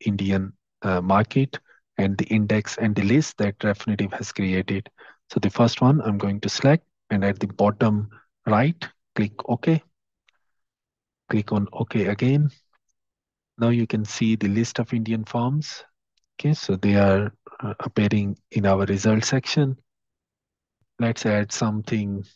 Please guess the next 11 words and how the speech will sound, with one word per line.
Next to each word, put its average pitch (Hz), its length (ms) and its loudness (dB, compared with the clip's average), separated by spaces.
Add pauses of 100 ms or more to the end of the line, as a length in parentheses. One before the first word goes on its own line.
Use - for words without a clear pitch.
(340)
uh, 98 240 -4 (220)
like 104 240 -4
their 104 140 2
aisen 107 480 0
code, 123 420 -2 (320)
some 98 280 -6
basic 101 540 -2 (120)
identifiers. 107 800 2 (1080)
Add 104 280 2
their 101 440 2 (1120)
industry, 110 640 0